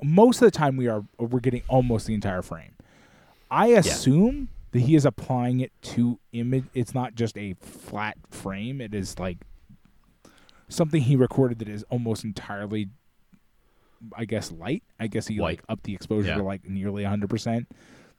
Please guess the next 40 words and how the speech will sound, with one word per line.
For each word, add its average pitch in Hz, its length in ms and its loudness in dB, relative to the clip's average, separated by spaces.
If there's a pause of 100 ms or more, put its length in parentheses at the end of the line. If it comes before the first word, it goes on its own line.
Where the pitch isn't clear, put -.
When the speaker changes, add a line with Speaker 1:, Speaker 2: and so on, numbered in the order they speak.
Speaker 1:
And 127 120 0
so 143 100 12
we're 131 140 10
Speaker 2:
It's 139 100 6
Speaker 1:
only 147 140 6
getting 127 160 4 (100)
the 117 80 -2
Speaker 2:
possible. 104 100 -6
Speaker 1:
absolute 110 440 -2
darkest 104 500 -2
things. 117 280 -2
But, 156 120 -2
like, 165 220 4 (240)
the 196 60 -4
result 214 380 12
is 143 120 4
that 131 100 4
you're 117 120 0
essentially 107 300 -4
just 95 180 -10
getting 95 200 -6
pure 95 260 -6
color. - 400 -14 (140)
Like, 123 180 0
you 131 120 4
just, 139 260 2
you're 139 80 0
just 135 180 2
getting 135 220 0
Speaker 2:
Yeah. 82 220 -2 (300)
Speaker 1:
enormously 160 800 2 (160)
long 135 300 0
streams 123 380 -6
of 98 100 -6
flashing 104 480 -8
pure 95 180 -8
color 92 380 -12 (500)
that, 185 140 6
like, 180 280 4 (840)
feels 214 800 10